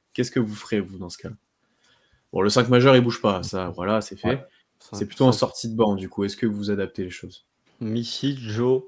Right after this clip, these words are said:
Speaker 3: Kenrich et Kesson Wallace, potentiellement en fonction de ce qu'ils proposent.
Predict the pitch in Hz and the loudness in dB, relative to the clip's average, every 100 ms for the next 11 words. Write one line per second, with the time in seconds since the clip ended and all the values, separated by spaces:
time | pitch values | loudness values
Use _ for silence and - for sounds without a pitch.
0 | _ _ _ _ 151 - 98 92 98 - | _ _ _ _ -14 -8 -8 -8 -14 -20
1 | _ _ _ 104 101 104 - 101 95 95 | _ _ _ -16 -10 -10 -8 -6 -4 -6
2 | - 101 107 98 110 107 110 113 107 113 | -8 -12 -10 -8 -6 -6 -6 -10 -10 -8
3 | 110 107 - 110 - 104 110 | -8 -10 -12 -16 -14 -16 -16